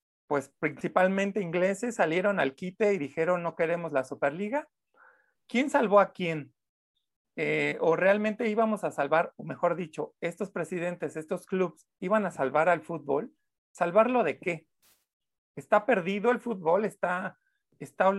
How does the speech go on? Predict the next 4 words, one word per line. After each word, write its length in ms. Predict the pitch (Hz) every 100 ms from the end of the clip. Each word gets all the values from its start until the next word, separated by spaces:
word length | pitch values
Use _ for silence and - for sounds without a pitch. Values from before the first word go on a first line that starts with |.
| 190
está 800 | 151 - 180 180 180 165 143 - _ _
acabado? 720 | - - 165 165 190 226 262
¿Está 320 | - _ 185
muerto? 720 | 180 170 175 - 262 427 392